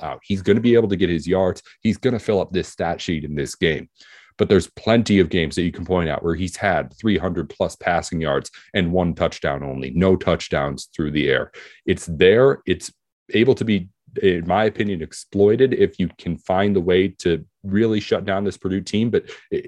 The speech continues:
it's gonna have to come with you knowing that there are going to be big chunks of yardage given up. There's going to be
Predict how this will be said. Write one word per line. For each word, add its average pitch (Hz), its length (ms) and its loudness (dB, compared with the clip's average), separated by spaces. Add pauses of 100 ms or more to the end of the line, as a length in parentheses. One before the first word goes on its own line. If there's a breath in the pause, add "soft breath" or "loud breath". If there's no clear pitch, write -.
it's - 180 -2
gonna 113 220 2
have 113 240 -2
to 101 100 -4
come 117 300 -2
with 95 180 2
you 92 100 -2
knowing 90 380 -2
that 80 140 -2 (400 soft breath)
there 110 180 4
are 98 100 4
going 113 320 0
to 92 120 -10
be 90 260 -6 (460)
big 113 180 4
chunks 104 320 -4
of 85 100 0
yardage 95 460 2
given 85 260 -2
up. 95 200 -2
There's 87 220 -2
going 101 320 0
to - 80 -12
be 85 240 -4